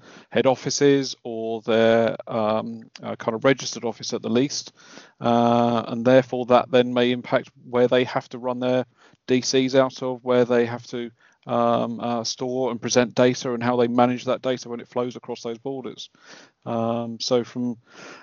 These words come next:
uh, a, a, an enterprise that is, um, working within the European sphere, outside of that,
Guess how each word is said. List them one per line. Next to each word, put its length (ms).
uh, 400
a, 60
a, 80
an 140
enterprise 840
that 160
is, 240
um, 440
working 400
within 260
the 100
European 500
sphere, 420
outside 540
of 120
that, 260